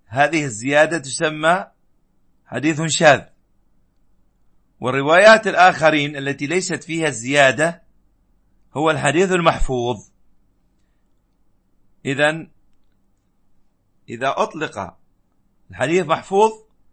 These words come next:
فهو مقابل الحديث الشاذ،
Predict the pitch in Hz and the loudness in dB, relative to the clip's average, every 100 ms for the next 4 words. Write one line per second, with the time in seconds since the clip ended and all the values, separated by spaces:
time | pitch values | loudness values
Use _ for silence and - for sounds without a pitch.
0 | _ _ _ _ _ 143 156 170 160 151 | _ _ _ _ _ -6 -2 0 -2 -4
1 | 139 185 190 185 135 147 143 196 190 - | 2 4 4 0 -4 -6 -4 -6 -8 -14
2 | - 120 - 151 117 | -16 -10 0 2 2